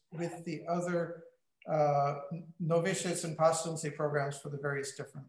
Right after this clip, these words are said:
religious orders and congregations in the Minneapolis-Saint Paul area.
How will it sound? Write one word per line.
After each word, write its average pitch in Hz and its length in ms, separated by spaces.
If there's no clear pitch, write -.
religious 139 460
orders 127 540
and - 100
congregations 135 880
in 131 340
the 151 80
Minneapolis-Saint 131 760
Paul 131 240
area. 180 320